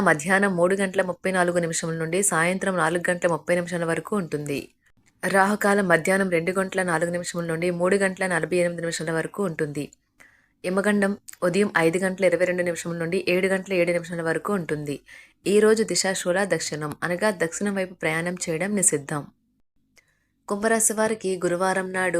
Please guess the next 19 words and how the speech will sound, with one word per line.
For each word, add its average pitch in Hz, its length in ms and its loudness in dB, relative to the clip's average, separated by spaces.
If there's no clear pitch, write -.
గోచార 202 320 -2
రీత్యా 185 340 -2
జరగబోయే 170 600 -2
శుభ, 196 200 -2
అశుభ 165 380 0
ఫలితాలేంటో 165 640 -4
ఇప్పుడు 170 320 -4
మనం 170 200 -6
చూద్దాం. 143 340 -6
కుంభరాశి 226 520 2
వారికి 226 340 0
గురువారం 185 440 -2
నాడు 170 240 -4
అతి 220 240 0
విచారం, 202 460 -2
ఒత్తిడి 190 380 -2
మీ 190 80 -2
ఆరోగ్యాన్ని 185 680 0
కలతపరుస్తాయి. 151 880 -4